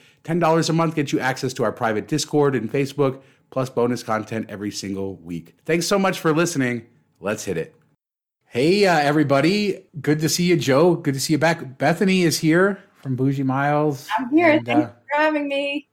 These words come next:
Speaker 1: no, if you're out there, no Mark's laugh this week. We got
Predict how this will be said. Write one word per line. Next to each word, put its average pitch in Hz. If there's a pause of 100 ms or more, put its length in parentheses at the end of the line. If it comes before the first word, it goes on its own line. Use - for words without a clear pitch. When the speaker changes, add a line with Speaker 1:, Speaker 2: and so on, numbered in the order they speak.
Speaker 1:
no, 131
if 139
you're 143
out 139
there, 147
no 135
Mark's 147
laugh 123
this 139
week. 151
We 127
got 110